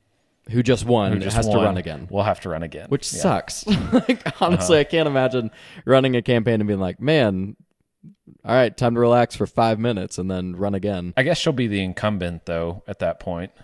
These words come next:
Speaker 1: Yes, she will.
Speaker 2: So, anyway.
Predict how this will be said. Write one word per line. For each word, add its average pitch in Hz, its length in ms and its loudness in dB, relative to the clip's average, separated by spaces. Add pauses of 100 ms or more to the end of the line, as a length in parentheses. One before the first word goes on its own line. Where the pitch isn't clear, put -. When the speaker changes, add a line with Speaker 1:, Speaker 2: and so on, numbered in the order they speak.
(440)
Speaker 1:
Yes, 117 480 -4
she - 160 -8
will. 76 220 -10
Speaker 2:
So, 80 300 -12 (1080)
anyway. 82 480 -8